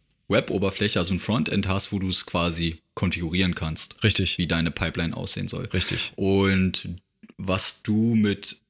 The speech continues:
Speaker 1: as Code meinst, ist, dass man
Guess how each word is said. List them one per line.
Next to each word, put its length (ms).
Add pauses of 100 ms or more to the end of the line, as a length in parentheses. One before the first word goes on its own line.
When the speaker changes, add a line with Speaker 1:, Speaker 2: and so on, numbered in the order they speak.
(200)
Speaker 1:
as 300
Code 360
meinst, 480
ist, 460
dass 240
man 540